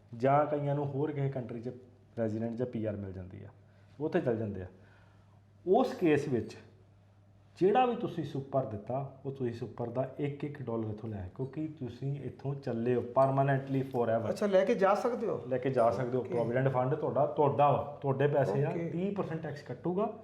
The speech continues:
Speaker 1: ਤਾਂ ਤੁਸੀਂ ਲੈ ਕੇ ਜਾ ਸਕਦੇ ਹੋ। ਉਹਦਾ ਇੱਕ
Speaker 2: ਮਤਲਬ ਸੁਪਰ ਮੇਰਾ ਤਿੰਨ ਲੱਖ ਆਇਆ ਤੇ ਨੱਬੇ ਹਜ਼ਾਰ ਰੁਪਏ ਟੈਕਸ ਕੱਟਿਆ ਗਿਆ।
Speaker 1: ਹਾਂ।
Speaker 2: ਦੋ ਲੱਖ ਦਸ ਹਜ਼ਾਰ ਡਾਲਰ ਲੈ ਕੇ ਮੈਂ ਜਿੱਥੇ ਮਰਜ਼ੀ
Speaker 1: ਇੱਕ ਨੰਬਰ 'ਚ ਜਾ ਸਕਦੇ ਹੋ।
Speaker 2: ਇੱਕ ਨੰਬਰ
Speaker 1: ਠੀਕ ਹੈ ਜੀ?
Speaker 2: ਓਕੇ।
Speaker 1: ਹੁਣ ਉਹਦੇ ਰਾਹ ਕੀ ਆ? ਉਹਦੇ ਰਾਹ ਜਿਹੜੇ ਇੰਪੋਰਟੈਂਟ ਆ, ਉਹ ਇਹ ਆ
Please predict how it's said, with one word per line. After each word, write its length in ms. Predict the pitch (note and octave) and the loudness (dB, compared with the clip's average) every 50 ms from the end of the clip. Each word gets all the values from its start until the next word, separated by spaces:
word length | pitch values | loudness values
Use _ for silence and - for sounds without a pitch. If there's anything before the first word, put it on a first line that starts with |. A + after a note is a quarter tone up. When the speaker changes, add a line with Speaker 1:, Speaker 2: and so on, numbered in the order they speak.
| - - - - - - - - - - - | -20 -20 -20 -20 -20 -20 -20 -20 -20 -18 -16
Speaker 1:
ਤਾਂ 80 | C3+ | -14
ਤੁਸੀਂ 380 | C3+ - B2 - - F3 A3+ B3 - - - | -12 -10 -10 -8 -8 -8 -8 -8 -10 -10 -8
ਲੈ 120 | B2+ A#2 | -8 -6
ਕੇ 300 | G#2 - E3 A3 C4 - - - - - - | -6 -4 -4 -6 -6 -8 -12 -18 -20 -6 0
ਜਾ 140 | - B2+ B2+ | 4 4 4
ਸਕਦੇ 320 | - - A2 G2 F#2+ G2 | 4 2 -2 -4 -6 -8
ਹੋ। 60 | G2 - - - | -10 -10 -2 2
ਉਹਦਾ 260 | C#3+ D#3 F3 G3 G3 | 4 6 6 6 4
ਇੱਕ 320 | - E3 C#3+ C#3 - - | 2 0 -4 -4 -4 -2
Speaker 2:
ਮਤਲਬ 160 | D#3+ F3+ G3+ | -2 0 -2
ਸੁਪਰ 340 | F#3+ - G#3+ G3 - A3+ G#3 | 0 0 0 2 2 2 4
ਮੇਰਾ 220 | G#3 G3+ G#3 G#3+ G#3+ G#3 - - - - - | 4 6 6 6 4 2 0 -6 -12 -4 2
ਤਿੰਨ 180 | - F#3+ F#3 G3+ | 2 4 6 6
ਲੱਖ 240 | G#3+ G#3+ G#3+ G#3 | 6 6 6 6
ਆਇਆ 160 | F#3+ F#3 F#3+ G3+ | 6 6 6 6
ਤੇ 140 | G3+ A#3 | 4 2
ਨੱਬੇ 280 | G#3+ G3+ F#3 E3 E3 F#3+ | 0 0 -2 -2 0 2
ਹਜ਼ਾਰ 180 | G3+ D#3+ D3+ - | 4 4 4 2
ਰੁਪਏ 200 | - E3+ F3 E3 | 2 0 -2 2
ਟੈਕਸ 240 | E3+ F3 E3+ E3+ | 2 2 2 0
ਕੱਟਿਆ 320 | - - E3 C#3 F3+ F#3 F#3+ | -2 -6 -4 2 2 4 4
ਗਿਆ। 260 | F#3 G#3 G#3+ A3+ A#3 A3+ - - - - | 4 4 2 2 2 0 -4 -10 -4 -2
Speaker 1:
ਹਾਂ। 120 | C#3 C3 A2 - - - | 0 0 0 -4 -6 0
Speaker 2:
ਦੋ 200 | E3 F3+ F#3 G3 | 4 6 6 6
ਲੱਖ 220 | G3+ G3+ G3+ G3+ - | 6 4 4 4 4
ਦਸ 180 | F3 E3+ F3 | 4 4 4
ਹਜ਼ਾਰ 160 | - G#3 G3+ | 4 2 4
ਡਾਲਰ 280 | F#3 F3+ F3+ F3 F3+ F3+ | 4 4 4 4 4 4
ਲੈ 140 | F3 F3 E3 | 4 4 4
ਕੇ 140 | E3+ G3 G3 | 4 4 2
ਮੈਂ 180 | G3+ G3 G3 G3 G3 - | 4 2 2 0 -2 -4
ਜਿੱਥੇ 240 | - E3+ - - G3 | -6 -6 0 2 4
ਮਰਜ਼ੀ 220 | F3+ E3+ D#3+ F3+ F3+ | 4 4 4 4 4
Speaker 1:
ਇੱਕ 140 | F3+ - | 4 4
ਨੰਬਰ 240 | F#3+ E3+ E3 D#3 C#3+ | 4 4 4 4 4
'ਚ 60 | C#3 | 2
ਜਾ 260 | C3+ B2 A#2+ G#2 G2 F#2+ | 2 2 2 2 0 -2
ਸਕਦੇ 140 | F#2+ - - | -4 -6 -6
ਹੋ। 40 | - | -8
Speaker 2:
ਇੱਕ 100 | - - | -8 -10
ਨੰਬਰ 180 | C#3 - - | -10 -10 -8
Speaker 1:
ਠੀਕ 100 | - C#3+ | -4 -2
ਹੈ 60 | F#3 | 0
ਜੀ? 60 | F3+ F#3 | 0 0
Speaker 2:
ਓਕੇ। 280 | F3+ F#3 - - - - - - - - - | -2 -4 -8 -14 -16 -20 -20 -20 -12 -8 -4
Speaker 1:
ਹੁਣ 120 | D#3 E3 | -2 0
ਉਹਦੇ 220 | F3+ F#3 F#3+ G3 E3 | 2 2 2 2 4
ਰਾਹ 240 | C3+ C3+ D#3 F3 | 6 6 6 6
ਕੀ 200 | - - C#3 A#2+ | 4 2 -2 -6
ਆ? 40 | G#2+ G#2+ G#2 A#2 | -6 -8 -8 -8
ਉਹਦੇ 200 | B2 B2+ D3 C#3+ | -4 -2 0 0
ਰਾਹ 340 | C3 B2+ C3+ D3+ D#3+ C3 | 2 2 2 2 2 2
ਜਿਹੜੇ 180 | - D3+ D3+ D3+ | -2 -4 -6 -6
ਇੰਪੋਰਟੈਂਟ 480 | D3+ C#3+ C#3 B2+ B2 A2 - - C3 C3+ | -6 -6 -6 -6 -6 -8 -8 -8 -10 -10
ਆ, 60 | C3 C3 B2+ | -10 -10 -8
ਉਹ 160 | B2 B2+ B2+ | -6 -6 -6
ਇਹ 240 | B2+ A#2+ A#2+ B2 B2 | -4 -4 -4 -4 -4
ਆ 160 | B2+ C#3+ - | -6 -6 -8